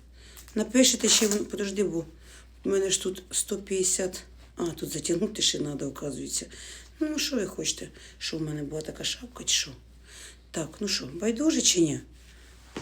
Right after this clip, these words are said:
Ні, ну з цим скафандром байдуже вона, да, я думаю.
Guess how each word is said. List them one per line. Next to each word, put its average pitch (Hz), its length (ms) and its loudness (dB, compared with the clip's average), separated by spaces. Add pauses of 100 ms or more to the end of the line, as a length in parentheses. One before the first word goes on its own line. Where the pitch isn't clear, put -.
(180)
Ні, 277 120 10
ну 269 120 10
з - 40 2
цим 339 260 4
скафандром 302 600 4
байдуже 185 400 2
вона, 147 180 2
да, 165 100 0
я 254 100 2
думаю. 143 380 2